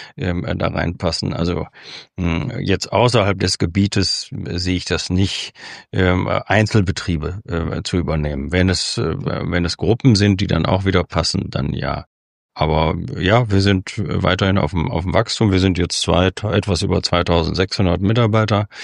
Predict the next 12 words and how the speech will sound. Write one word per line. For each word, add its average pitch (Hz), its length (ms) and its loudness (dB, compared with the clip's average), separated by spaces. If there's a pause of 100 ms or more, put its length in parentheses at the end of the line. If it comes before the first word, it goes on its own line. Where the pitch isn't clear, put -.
(520)
ähm, 90 600 2 (140)
und, 85 360 0 (240)
ähm, 80 420 2 (160)
vierundvierzig 87 680 0
Betriebe. 120 520 4 (180)
Ab - 160 0
morgen 92 400 2
dann 92 220 2
oder 82 160 2
übermorgen 90 560 2
vierundvierzig 92 640 0
Betriebe. 90 560 0